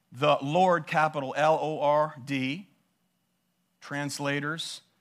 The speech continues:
put those all in caps for us. That, that's Yahweh, the personal name of God. Yahweh, um, says to my Lord, capital O,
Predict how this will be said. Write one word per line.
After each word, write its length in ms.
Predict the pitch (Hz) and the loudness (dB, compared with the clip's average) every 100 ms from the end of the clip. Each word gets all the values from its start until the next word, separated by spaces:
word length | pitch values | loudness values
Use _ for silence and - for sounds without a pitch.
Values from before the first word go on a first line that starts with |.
| _ _ _ _ _ _ _ | _ _ _ _ _ _ _
put 160 | 160 151 | -12 -6
those 220 | 143 131 | -4 0
all 220 | 143 139 | 0 0
in 80 | 127 | -4
caps 720 | - 135 131 151 - - - _ _ _ | -2 2 2 0 -6 -14 -16 _ _ _
for 320 | - 139 131 | -16 -8 -4
us. 220 | 127 143 - | -2 -4 -6
That, 280 | 139 127 | -8 -8
that's 260 | 131 135 - | -8 -10 -10
Yahweh, 720 | 123 139 165 170 147 131 156 | -8 2 6 6 6 -2 -4
the 100 | 143 | -6
personal 440 | - 175 165 160 156 | -8 -6 -6 -6 -6
name 240 | 143 147 | -6 -6
of 120 | 147 | -6
God. 340 | 139 123 127 165 - - | -2 0 -2 -6 -16 -20
Yahweh, 840 | 104 120 151 175 170 139 135 160 196 - - - | -12 0 4 6 4 2 0 -2 -6 -14 -20 -12
um, 200 | 147 143 | -8 -6
says 480 | - - 180 170 147 | -4 -2 0 0 -4
to 300 | - 170 147 | -8 -6 -6
my 500 | 143 147 165 170 175 | -2 2 4 4 2
Lord, 320 | 156 147 151 | -2 -4 -4
capital 460 | 147 151 151 160 151 147 | -2 0 0 -2 -8 -4
O, 500 | 147 143 143 151 | -2 0 -2 -4